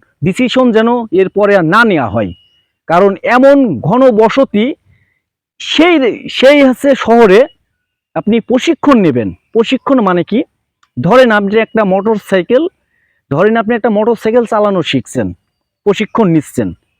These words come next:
আপনি কি একবারেই মেইন রোডে চলে যাবেন? না, নুকালে চালিয়ে আসলে তারপরে ঠিক করে তারপরে আপনি মেইন রোডে যাবেন? অবশ্যই নুকালে চালাবেন আগে, তারপরে মেইন রোডে শিখলে মেইন রোডে চালাবেন, ভালো চালাতে পারলে আপনি মেইন রোডে।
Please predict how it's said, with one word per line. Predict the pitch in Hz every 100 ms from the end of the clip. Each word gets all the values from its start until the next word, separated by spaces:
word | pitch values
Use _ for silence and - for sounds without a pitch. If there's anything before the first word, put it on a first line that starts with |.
| -
আপনি | 139 247
কি | 240 202
একবারেই | 175 214 269
মেইন | 262 269
রোডে | 277 262
চলে | 277 262
যাবেন? | 202 127 98 - _ _ _ _ _ _ -
না, | 175
নুকালে | 185 220 262 285 285
চালিয়ে | - _ 196 233 269 285
আসলে | 269 262 262
তারপরে | - 254 269 254 254 233 - - - _ _ -
ঠিক | - 285 -
করে | 262 269
তারপরে | 254 254 247 233
আপনি | 202 220 196 -
মেইন | 160 190
রোডে | 165 135
যাবেন? | 113 98 - - _ _ -
অবশ্যই | 233 262 - 277 247 165
নুকালে | 190 233 233
চালাবেন | 226 214 214 214
আগে, | 196 208 240 _
তারপরে | 185 185 - 208 196
মেইন | 170 185
রোডে | 170 165 180
শিখলে | 180 175 185 175 _ -
মেইন | 170 175
রোডে | 165 147
চালাবেন, | 160 147 180 180
ভালো | 151 160
চালাতে | 175 175 165 165
পারলে | 196 262
আপনি | 247 196
মেইন | 156 131
রোডে। | 113 107